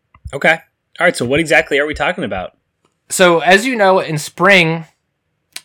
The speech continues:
Speaker 2: uh, sp-, hope springs eternally. So during spring training, any team could win the World Series, and every team has hope,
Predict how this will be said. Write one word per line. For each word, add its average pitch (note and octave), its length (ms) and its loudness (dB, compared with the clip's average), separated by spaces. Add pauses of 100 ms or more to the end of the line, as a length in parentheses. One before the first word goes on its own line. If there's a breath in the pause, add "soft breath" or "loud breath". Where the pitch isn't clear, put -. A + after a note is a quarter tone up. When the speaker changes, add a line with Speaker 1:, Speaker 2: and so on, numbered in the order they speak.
(100)
Speaker 2:
uh, B2+ 220 4
sp-, - 320 -14
hope D#3+ 240 2
springs E3 640 0 (120)
eternally. C3 640 -6
So C#3 440 4 (1120 soft breath)
during F#3 260 4
spring G#3+ 280 0
training, F3 680 2
any F#3+ 220 2
team B2 380 -4 (340)
could C#3+ 160 -4
win C3 180 -2
the B2+ 80 -2
World A#2+ 240 2
Series, A#2 480 -2
and A2+ 420 -10
every E3 280 0
team D3+ 280 -4
has B2 240 -2
hope, A#2+ 340 -2